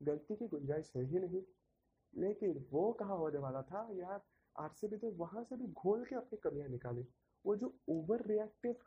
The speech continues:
कप्तानी या फिर ओवर रिएक्टिव मैनेजमेंट होता है, कहीं ना कहीं उस चीज़ के वजह से आरसीबी का स्ट्रगल करती थी। मैं पहले ही एपिसोड जहाँ से बात कर रहा हूँ आईपीएल के बारे में बता रहा हूँ कि यार, आरसीबी के पास इस बार टीम अच्छा है, बस कुछ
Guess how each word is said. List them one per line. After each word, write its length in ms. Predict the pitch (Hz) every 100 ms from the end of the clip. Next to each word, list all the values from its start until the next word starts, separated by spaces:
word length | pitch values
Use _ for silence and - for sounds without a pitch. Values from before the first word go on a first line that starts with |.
| -
कप्तानी 500 | 196 - 208 220 214
या 60 |
फिर 220 | 190 208 -
ओवर 280 | 151 165 208
रिएक्टिव 460 | 170 165 180 233 220
मैनेजमेंट 460 | 185 190 196 214 214
होता 180 | 196 196
है, 200 | 208 262 _ _ _ _ -
कहीं 180 | 190 214
ना 100 | 262
कहीं 280 | 247 226 262 - - _ -
उस 280 | 294 -
चीज़ 220 | - 196 -
के 80 |
वजह 240 | 175 143 139
से 280 | 139 233 - _ _
आरसीबी 360 | 165 160 190 180
का 120 | 185
स्ट्रगल 380 | - - 151 170
करती 260 | 147 135 160
थी। 140 | 220 - -
मैं 260 | 175 185
पहले 300 | - 156 180
ही 120 | 196 220
एपिसोड 480 | 185 190 185 190
जहाँ 200 | 170 160
से 140 | 185 185
बात 240 | 156 170
कर 160 | - -
रहा 100 | 165
हूँ 100 | 151
आईपीएल 300 | 139 180 233
के 100 | 196
बारे 220 | 156 139
में 120 | 185
बता 240 | 202 214 214
रहा 140 | 165
हूँ 100 | 127 - _ _ -
कि 120 | 202
यार, 180 | 202 - _ _ _ _
आरसीबी 380 | - 160 - 233
के 160 | 226 226
पास 260 | 226 220 -
इस 140 | -
बार 220 | 175 202
टीम 200 | 196 202 -
अच्छा 320 | 143 - 220
है, 200 | 214 240 - -
बस 260 | 285 - - _ _ _ _
कुछ 120 | -